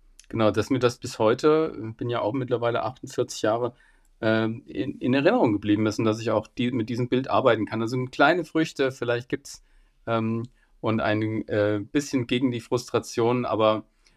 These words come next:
ja, wir würden ja auch nicht Gründercast machen, ähm, wenn, wenn's nicht ja, eine Situation geben, in der wir gründen müssen und wo Gründung wieder wichtig ist.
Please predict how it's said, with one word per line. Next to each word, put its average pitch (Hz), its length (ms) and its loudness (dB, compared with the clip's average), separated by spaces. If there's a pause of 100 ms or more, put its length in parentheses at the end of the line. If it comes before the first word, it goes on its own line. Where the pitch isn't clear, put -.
(120)
ja, 113 340 4
wir 110 140 -8
würden 160 180 0
ja 170 100 2
auch 135 100 -2
nicht 143 180 -8
Gründercast 147 680 0
machen, 151 540 -2 (420)
ähm, 139 520 -2
wenn, 139 300 2
wenn's 139 260 -4
nicht 147 420 -4 (880)
ja, 143 160 6
eine 147 160 4
Situation 147 500 4
geben, 151 180 2
in 139 100 0
der 139 220 0
wir 139 100 0
gründen 135 600 -2 (120)
müssen 135 340 -4
und 110 180 -4
wo 113 100 -6
Gründung 110 380 -2
wieder 104 200 -2
wichtig 101 380 -4
ist. - 260 -8